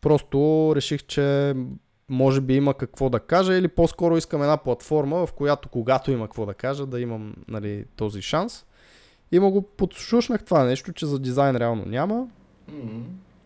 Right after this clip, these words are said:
Speaker 1: Като идеята беше, нали, той малко повече за дизайн да говори, аз повече за нещата от живота, както сме го кръстили. И започнахме, започнахме с така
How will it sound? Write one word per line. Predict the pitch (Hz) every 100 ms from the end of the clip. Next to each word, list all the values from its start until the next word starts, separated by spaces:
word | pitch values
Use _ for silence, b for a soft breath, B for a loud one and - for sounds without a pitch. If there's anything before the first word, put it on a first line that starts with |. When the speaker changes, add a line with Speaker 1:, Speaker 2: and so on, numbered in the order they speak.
| -
Speaker 1:
Като | - 139 - 151
идеята | 147 139 156 -
беше, | 135 156 - 170
нали, | 170 165 160 156
той | - 160
малко | 151 147 -
повече | 143 135 123
за | 117
дизайн | 117 113 120 117
да |
говори, | 101 113 151 160 160 156
аз | 147 139
повече | - - 139 117 - 139
за | 127 139
нещата | 131 127 - 123 -
от | 117
живота, | 110 110 110 -
както | 98 98
сме | - 98
го | 92
кръстили. | - 98 - - 135 226 b b b b b b b b _
И | 190
започнахме, | 185 - 226 220 156 156
започнахме | 165 156 170 - 165 165
с | 147 151 - -
така | - - 151